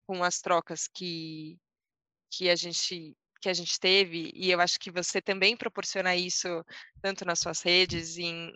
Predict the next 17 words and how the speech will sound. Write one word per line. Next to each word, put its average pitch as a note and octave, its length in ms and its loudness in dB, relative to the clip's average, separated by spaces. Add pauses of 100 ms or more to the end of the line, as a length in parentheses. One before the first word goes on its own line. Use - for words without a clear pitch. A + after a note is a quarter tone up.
em, F3 300 -8
em F#3 60 -6
toda F#3 260 4
a F#3 200 2
comunicação F3+ 640 -4
que E3+ 120 -12
você - 200 -8
faz, F3+ 340 2
todos F#3 220 -4
os F3+ 100 -4
contatos E3+ 440 0
que F3 100 -12
você E3 220 -6
faz, F#3 400 2 (760)
que G#3 100 4
é A3 200 8
essa, F#3+ 1120 0